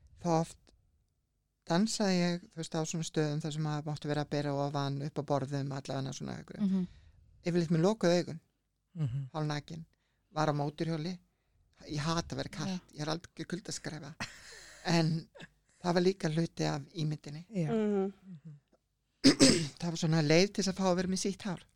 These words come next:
Speaker 3: Já.
Speaker 2: Já.
Speaker 1: Til þess að safna síðu hári, vera með sítt hár,
Speaker 3: Mhm.
Speaker 1: var að, hérna, og síðan fekk maður samt, þú veist, svona stundu komment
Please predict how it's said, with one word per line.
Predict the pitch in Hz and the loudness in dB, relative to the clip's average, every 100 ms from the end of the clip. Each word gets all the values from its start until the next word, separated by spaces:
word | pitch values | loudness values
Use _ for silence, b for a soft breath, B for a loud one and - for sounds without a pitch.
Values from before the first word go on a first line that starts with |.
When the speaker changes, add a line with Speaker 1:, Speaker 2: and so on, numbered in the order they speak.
| _ _ 220 214 | _ _ _ -8
Speaker 3:
Já. | 190 185 196 226 214 156 147 | -2 0 -2 -2 0 0 0
Speaker 2:
Já. | 147 147 185 _ b b b _ | -2 -4 -8 _ b b b _
Speaker 1:
Til | - | -10
þess | 156 | -4
að | 156 | -2
safna | 190 - 175 | -4 -2 0
síðu | 170 185 170 170 | 2 2 2 0
hári, | 165 170 170 165 | 2 2 2 0
vera | 151 151 | -2 -4
með | 143 | -4
sítt | - 175 170 - | -4 -4 -6 -6
hár, | 160 160 156 - - | -4 -4 -6 -10 -16
Speaker 3:
Mhm. | 175 143 156 143 _ | -16 -14 -18 -20 _
Speaker 1:
var | 151 160 165 - _ | -2 0 0 -4 _
að, | 151 160 156 160 - - | -4 -2 -2 -4 -10 -14
hérna, | 139 156 _ - 151 151 147 _ _ _ _ _ _ - - - - - - _ _ _ - | -10 -10 _ -18 -8 -8 -8 _ _ _ _ _ _ -20 -20 -20 -20 -20 -20 _ _ _ -10
og | |
síðan | - 170 | -4 -2
fekk | 175 190 - | -2 -4 -4
maður | 254 214 185 | 0 2 2
samt, | 196 190 - | 0 -2 -2
þú | 180 | -2
veist, | 180 - - _ _ _ | -2 -4 -16 _ _ _
svona | - 165 170 | -10 -6 -6
stundu | - 190 220 | -4 -6 -4
komment | 185 170 151 170 | -2 0 0 -4